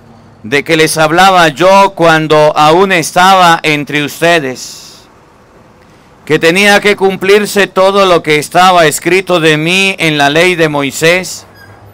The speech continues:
en los profetas y en los salmos". Entonces les abrió el entendimiento para que comprendieran las escrituras,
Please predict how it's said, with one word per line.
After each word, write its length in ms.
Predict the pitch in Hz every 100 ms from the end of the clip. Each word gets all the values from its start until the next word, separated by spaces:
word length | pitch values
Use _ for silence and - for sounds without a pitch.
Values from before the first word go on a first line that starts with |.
| - -
en 160 | 120 160
los 160 | 170 -
profetas 640 | 175 160 185 208 202 190
y 100 | 170
en 120 | 147
los 120 | 143 -
salmos". 640 | 165 170 147 131 123 - _ - _ _ - - - _ - - - - - - - - -
Entonces 720 | 117 123 170 185 208 208 196
les 240 | 180 165
abrió 300 | 175 160 175
el 80 | 196
entendimiento 1200 | 196 175 165 156 156 160 208 202 - 131 131 143 - - - - -
para 240 | 139 160
que 160 | 156 165
comprendieran 840 | 175 170 170 160 165 202 202 185
las 220 | 170 170
escrituras, 920 | 160 - 160 156 202 208 117 110 -